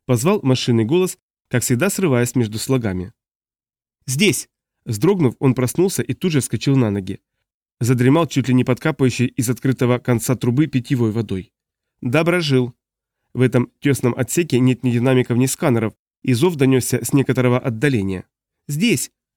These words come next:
Он побежал на зов, шаркая и топая подошвами по металлу. Задремал, очень уж устал. Хотя бой был коротким, на него свалились дополнительные обязательства. Пришлось обслуживать и направлять ремонтные машины, странствующие по бесконечным путепроводам и коридорам,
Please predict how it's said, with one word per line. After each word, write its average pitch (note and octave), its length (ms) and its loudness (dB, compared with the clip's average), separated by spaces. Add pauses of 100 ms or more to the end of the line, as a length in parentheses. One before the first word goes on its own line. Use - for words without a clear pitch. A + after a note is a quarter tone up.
(320)
Он G#3+ 180 0
побежал C3+ 380 2
на B2 100 2
зов, E3 240 -2
шаркая D#3 360 -2
и C3 100 -4
топая B2+ 340 0
подошвами B2 520 0
по A#2+ 120 -2
металлу. A2+ 460 -2 (480)
Задремал, B2+ 560 0 (100)
очень A#2+ 300 -2
уж A2 100 -4
устал. A#2 400 -6 (760)
Хотя C3+ 220 -2
бой C3+ 160 4
был A#2+ 180 0
коротким, C3+ 480 -4 (240)
на B2+ 60 0
него C3 200 2
свалились C3+ 440 -2
дополнительные B2+ 600 0
обязательства. A#2+ 800 -4 (340)
Пришлось C3+ 380 -2
обслуживать C3+ 520 -2
и B2+ 60 0
направлять B2+ 480 0
ремонтные C3 440 2
машины, C3 480 0 (160)
странствующие C3 640 -2
по B2+ 80 -4
бесконечным B2+ 600 0
путепроводам B2+ 600 0
и B2+ 140 -6
коридорам, B2 580 0